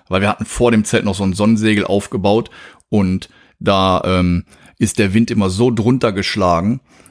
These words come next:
dass ich, äh, manchmal gedacht hab, wir gehen mit Wohnwagen und Zelt fliegen. Aber hat alles wunderbar gehalten, war bombastisch stabil, war gut aufgebaut und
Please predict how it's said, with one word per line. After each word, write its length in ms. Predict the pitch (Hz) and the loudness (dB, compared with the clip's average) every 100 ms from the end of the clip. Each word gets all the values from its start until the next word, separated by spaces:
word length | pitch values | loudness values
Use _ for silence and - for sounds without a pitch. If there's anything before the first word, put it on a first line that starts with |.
| - | -16
dass 720 | 104 101 98 90 - - - - | -4 0 0 0 -6 -10 -12 -4
ich, 380 | 104 90 - 78 | -4 -4 -6 -6
äh, 180 | 92 | -4
manchmal 420 | 90 95 101 104 95 | -2 -2 -2 -2 -4
gedacht 380 | 90 92 - | -2 -4 -4
hab, 240 | 98 92 - | -4 -4 -6
wir 240 | 98 95 95 | -10 -6 -2
gehen 320 | 98 95 95 | 0 2 4
mit 260 | 123 113 95 | 2 0 0
Wohnwagen 560 | 107 110 90 90 87 | 2 2 2 0 0
und 160 | 135 113 | -2 -2
Zelt 340 | - 92 87 | -2 -2 -4
fliegen. 440 | - 90 90 98 113 _ _ _ _ | -8 -8 -6 -6 -8 _ _ _ _
Aber 200 | 101 120 | -2 0
hat 140 | 117 123 | 0 -2
alles 320 | 151 135 107 | 0 0 0
wunderbar 380 | 127 190 151 143 | 0 2 2 0
gehalten, 720 | 117 110 170 165 170 175 131 | 0 0 0 0 0 2 0
war 320 | 107 98 101 | 2 2 2
bombastisch 600 | 98 104 107 117 - 117 - | 2 2 2 0 -2 -4 -2
stabil, 500 | 110 101 117 127 123 | -2 0 2 2 0
war 280 | 101 92 98 | -4 -4 -2
gut 180 | 117 | -2
aufgebaut 640 | - 113 - 104 98 95 - | -2 -2 -4 -4 -4 -4 -6
und 260 | 90 85 | -8 -8